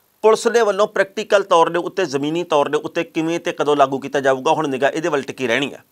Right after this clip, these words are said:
ਦੇਖੋ, ਸਰਕਾਰ ਦੇ ਵੱਲੋਂ ਨਿਯਮ ਬਣਾ ਦਿੱਤਾ ਗਿਆ ਤੇ ਲਾਗੂ ਇਹਨੂੰ ਕਰਨਾ ਹੈਗਾ ਪੁਲਿਸ ਨੇ। ਪੁਲਿਸ ਹੁਣ ਕਿਵੇਂ ਜੇ ਲਾਗੂ ਕਰਵਾਉਂਦੀ ਆ, ਇਹ ਵਕਤ ਦੇ ਉੱਤੇ ਨਿਰਭਰ ਕਰਦੀ ਗੱਲ ਆ।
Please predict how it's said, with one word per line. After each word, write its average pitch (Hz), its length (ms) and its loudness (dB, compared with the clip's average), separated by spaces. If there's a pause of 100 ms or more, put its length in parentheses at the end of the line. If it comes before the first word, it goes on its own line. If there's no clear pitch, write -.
(520)
ਦੇਖੋ, 202 240 2
ਸਰਕਾਰ 170 480 2
ਦੇ 185 100 0
ਵੱਲੋਂ 202 240 2
ਨਿਯਮ 165 260 0
ਬਣਾ 156 180 2
ਦਿੱਤਾ 127 260 0
ਗਿਆ 160 240 -2 (460)
ਤੇ 233 80 6
ਲਾਗੂ 165 500 2
ਇਹਨੂੰ 196 160 2
ਕਰਨਾ 147 320 0
ਹੈਗਾ 160 180 0
ਪੁਲਿਸ 151 300 -4
ਨੇ। 101 120 -10 (800)
ਪੁਲਿਸ 233 280 4
ਹੁਣ 254 200 4
ਕਿਵੇਂ 220 340 0
ਜੇ 254 80 2
ਲਾਗੂ 202 280 0
ਕਰਵਾਉਂਦੀ 185 480 0
ਆ, 208 80 6 (120)
ਇਹ 226 120 2
ਵਕਤ 175 240 0
ਦੇ 170 100 -2
ਉੱਤੇ 165 200 -2
ਨਿਰਭਰ 165 280 0
ਕਰਦੀ 123 260 -2
ਗੱਲ 104 220 0
ਆ। 87 40 -12